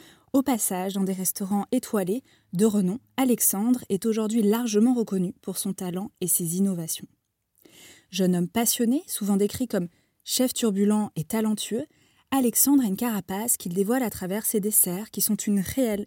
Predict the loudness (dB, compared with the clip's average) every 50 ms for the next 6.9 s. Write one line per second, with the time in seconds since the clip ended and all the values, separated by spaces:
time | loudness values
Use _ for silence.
0 | _ -4 -2 -2 -2 -2 -4 -4 -4 -4 -6 -6 -6 -6 -6 -6 -6 _ _ _
1 | _ _ _ 0 2 2 2 0 -2 -2 -2 -6 -6 -8 -14 -16 _ _ _ _
2 | _ _ _ -20 -20 -20 -20 -20 -20 _ _ 0 0 0 2 2 2 4 4 4
3 | 4 4 2 0 0 -2 -4 -4 -6 -6 -4 -4 -4 -4 -6 -6 -8 -6 -4 -2
4 | -2 -2 -2 -2 -4 -8 -8 _ _ _ _ _ _ _ 0 2 2 2 2 0
5 | 0 0 2 2 2 2 0 -2 -4 -2 0 4 6 6 6 6 4 0 0 -2
6 | -2 -2 -4 -6 -6 -6 -6 -6 -6 -6 -6 -4 -4 -4 -4 -4 -6 -8